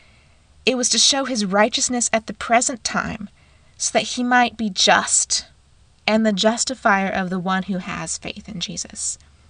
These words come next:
Christ came to earth to die for you and me, to show that he is just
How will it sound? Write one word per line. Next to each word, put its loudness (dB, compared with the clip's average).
Christ -2
came -6
to -4
earth -12
to -2
die -4
for -10
you -6
and -2
me, -8
to 0
show 2
that -4
he -6
is -4
just -2